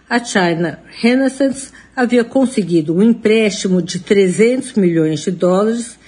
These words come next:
de bancos chineses sob a condição de que Bao Fan deixasse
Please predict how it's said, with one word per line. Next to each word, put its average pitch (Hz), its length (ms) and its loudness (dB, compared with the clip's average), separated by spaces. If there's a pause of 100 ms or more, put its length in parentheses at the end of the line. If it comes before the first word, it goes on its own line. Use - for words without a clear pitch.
(140)
de 247 140 0
bancos 151 380 -2
chineses 240 840 0 (200)
sob 254 300 0
a 254 60 2
condição 240 800 2 (320)
de 175 180 0
que 185 460 0 (100)
Bao 165 400 2
Fan 240 460 -2 (160)
deixasse 233 1300 0